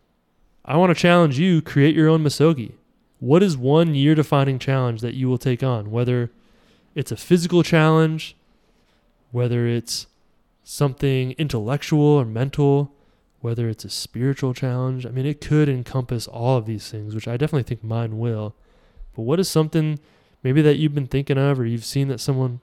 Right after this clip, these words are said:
else has done and you're like, "Oh, I could never do that." Like, shut that voice up, sign up, put the deposit down, block out your schedule. Just take that first step to, to go do this thing.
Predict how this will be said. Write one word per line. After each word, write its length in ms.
else 220
has 120
done 380
and 80
you're 120
like, 140
"Oh, 160
I 100
could 160
never 220
do 200
that." 280
Like, 300
shut 300
that 180
voice 280
up, 320
sign 460
up, 440
put 160
the 140
deposit 380
down, 520
block 240
out 100
your 100
schedule. 340
Just 180
take 120
that 240
first 280
step 400
to, 560
to 100
go 140
do 160
this 200
thing. 280